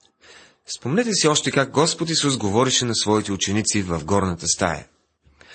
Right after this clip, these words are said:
Говореше им толкова лично, искрено и открито за неща, които никога преди не бяха откривани. Той каза на онези мъже:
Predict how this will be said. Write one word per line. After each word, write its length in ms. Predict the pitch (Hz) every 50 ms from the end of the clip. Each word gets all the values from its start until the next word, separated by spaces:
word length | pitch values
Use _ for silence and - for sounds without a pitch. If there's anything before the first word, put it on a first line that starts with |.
| - - _
Говореше 480 | - 113 120 147 196 214 208 - - 175
им 120 | 147 120
толкова 420 | - 143 160 165 - 220 233 233 156
лично, 480 | 110 92 - - 104 104 117 123 - - -
искрено 520 | 120 110 - - 104 98 95 95 101 101 - -
и 80 | - 92
открито 380 | 90 85 - - 143 160 151 139
за 160 | 107 101 95
неща, 340 | 90 87 - - 127 120 -
които 400 | - 120 117 113 113 110 90 - - - - - _ _
никога 380 | - 92 120 131 - 190 185 185
преди 360 | - 147 135 135 143 139 - - _ _ _ _ -
не 160 | 120 120 101
бяха 360 | 87 92 90 - - 113 117
откривани. 600 | 120 120 - - 190 196 151 101 80 78 - - _ _ _ _ _ _ _ _ _ _ _ _ _ _ _ _ _ _ _ _ _ _ _ _ _ _ _ _ _ _ _ _ _ _ _ _ _ _ _ _ _ _
Той 160 | - 147 151 147
каза 280 | 135 123 113 107 110
на 100 | 104 101
онези 280 | 98 104 107 101 92 101
мъже: 400 | 92 95 92 - 104 87 82